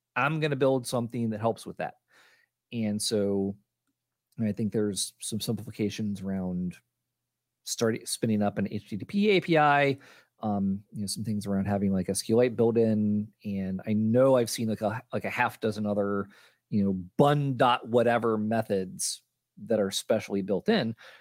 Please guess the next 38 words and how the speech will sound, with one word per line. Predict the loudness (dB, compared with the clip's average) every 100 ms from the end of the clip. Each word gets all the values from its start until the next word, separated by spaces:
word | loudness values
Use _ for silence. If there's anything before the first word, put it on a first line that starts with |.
| _ _ _ _ _ _ _ -4
And | -2
apparently | 0 0
one | 2 2
of |
those | 4 4 2
decisions | 0 2 2 0 -2 2
is, | 2 4 0 -4 -10 _ _ _ _ _ _ _ _ -12
how | -2 2
are | 4
we | 4
gonna | 2 2
deal | 4 4
with | 2
C | 0 0
J | 4
S | 2 2
versus | -2 -2 0
E | 2
S | 2
M? | 2 2 2
We're | 2
just | 2 0
gonna | 2 2
make | 2 2 0 0
'em | -2 0
work | 2 2 -2 -10
together | -2 2 4 4 2
as | 0 0 0 0 -4 -6 _ _ _ _ _ _ _ _ _ _ _ _ _ _ _ _ _ _ _ _ 2
obviously | 4 4 4 2 2 4
as | 2
possible | 2 2 2 2 0 2 0 -6 -20 _ _ _ _ _
without | 0 4 4 2
developers | 2 2 2 0 -2
having | 0 -2
to | -2
think | -2 -2
about | -4
it. | -8